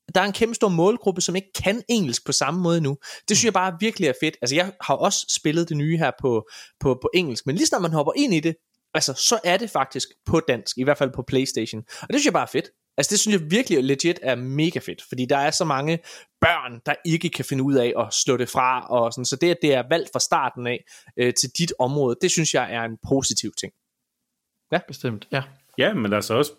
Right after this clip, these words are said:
Speaker 3: uanset om man er barn eller ej, det der med sådan, ikke at have den sprogbarriere, det der med at kunne forstå alle de, de små, du ved, inflections, eller
Speaker 1: Ja.
Speaker 3: en, intonationsforskelle, der ligesom kan ligge i, i et sprog, når man lige har den der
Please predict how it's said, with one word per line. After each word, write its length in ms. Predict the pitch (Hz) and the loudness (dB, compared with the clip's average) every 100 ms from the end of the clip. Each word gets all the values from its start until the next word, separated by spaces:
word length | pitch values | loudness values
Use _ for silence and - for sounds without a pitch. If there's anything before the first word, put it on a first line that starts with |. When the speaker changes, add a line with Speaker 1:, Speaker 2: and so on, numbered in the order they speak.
| _ _ _ | _ _ _
Speaker 3:
uanset 360 | 160 175 135 113 | 2 4 0 0
om 60 | |
man 160 | 104 95 | 0 0
er 40 | 107 | 0
barn 220 | 135 107 | 0 0
eller 140 | 87 | -2
ej, 220 | 131 147 | -2 -2
det 240 | 98 113 104 | -2 -4 -2
der 180 | 117 113 | 0 2
med 160 | 110 | 0
sådan, 280 | 107 117 110 | 0 -2 0
ikke 180 | 143 135 | 0 0
at 40 | 131 | -2
have 120 | 131 | -2
den 160 | 127 120 | -2 -2
sprogbarriere, 760 | - - 127 123 101 90 90 101 | -6 -2 0 2 0 -2 -2 -2
det 100 | 104 | -2
der 60 | |
med 120 | 107 | 0
at 60 | 104 | 0
kunne 120 | 113 | -2
forstå 380 | 110 - 123 123 - - | -4 0 0 0 -8 -4
alle 160 | 123 117 | -2 0
de, 140 | 117 - - _ - | -2 -4 -18 _ -4
de 80 | 110 | 0
små, 260 | 139 127 107 85 143 123 | 2 2 0 -6 -12 -8
du 160 | 110 | -2
ved, 120 | 107 104 - - - - | -2 -2 -12 -20 -14 -4
inflections, 800 | 107 - 104 - 107 95 - - | -2 0 -2 -2 -4 -2 -4 -4
eller 220 | 110 90 85 | -2 -2 0
Speaker 1:
Ja. 80 | 127 - - _ - - - - - | -2 -4 -14 _ -20 -20 -20 -10 -4
Speaker 3:
en, 180 | 101 113 | -4 -2
intonationsforskelle, 1400 | 107 110 107 - 139 117 104 - - 110 110 110 104 104 | -2 0 -2 2 2 0 -4 -6 -6 -2 -2 0 0 0
der 80 | 101 | 0
ligesom 280 | 95 117 104 | 0 -2 0
kan 120 | 101 | 0
ligge 240 | 101 104 | 0 0
i, 240 | 98 101 101 | -2 0 -4
i 40 | |
et 80 | 98 | -4
sprog, 240 | - 117 | -2 0
når 80 | 101 | 0
man 100 | 95 | 0
lige 100 | 107 | 0
har 140 | 120 | 0
den 200 | 101 101 | -2 -2
der 220 | 104 101 | 0 0